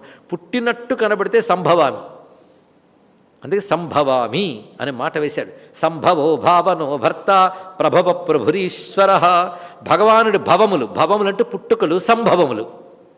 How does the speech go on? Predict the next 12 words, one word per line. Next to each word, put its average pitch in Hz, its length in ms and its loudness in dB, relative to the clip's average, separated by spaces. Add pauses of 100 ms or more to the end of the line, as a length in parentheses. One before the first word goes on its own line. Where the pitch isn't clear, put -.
(800)
అంతేగాని 185 440 0
మనం 170 180 -2
వెంటనే 202 380 0
కూర్చుని 185 380 -4
నేను 180 140 -2
సంభవించినది 180 680 -2
ఎప్పుడనగా 165 420 0
అని 185 160 -2
date 170 180 0
of 175 80 -4
birth 165 220 -2
రాసుకోకూడదు. 139 540 -4